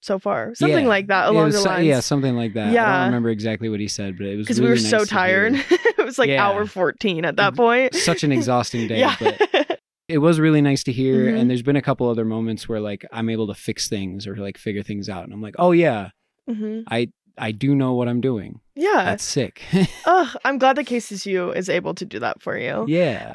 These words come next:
Speaker 1: My final question for you, and this is so off topic, it has nothing to do with
Speaker 2: <laughs>
Speaker 1: engineering,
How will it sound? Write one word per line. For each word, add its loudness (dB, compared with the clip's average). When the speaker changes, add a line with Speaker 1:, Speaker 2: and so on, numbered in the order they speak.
Speaker 1:
My 2
final 0
question -4
for -4
you, -2
and -6
this -2
is -4
so 4
off 2
topic, -4
it -10
has -6
nothing -4
to -12
do -4
with -4
Speaker 2:
<laughs> -2
Speaker 1:
engineering, -4